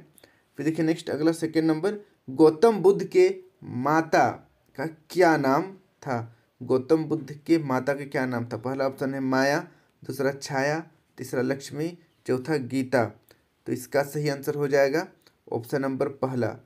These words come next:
माया। गौतम बुद्ध की माता का नाम माया देवी था,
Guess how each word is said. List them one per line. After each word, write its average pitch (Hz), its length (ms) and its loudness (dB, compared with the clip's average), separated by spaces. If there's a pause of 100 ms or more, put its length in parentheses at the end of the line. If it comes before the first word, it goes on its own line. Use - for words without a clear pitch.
(240)
माया। 135 380 0 (1000)
गौतम 135 380 0
बुद्ध 160 160 4
की 165 140 -2
माता 143 300 2
का 160 140 -2
नाम 196 260 0 (360)
माया 139 460 2
देवी 113 340 2
था, 110 180 -12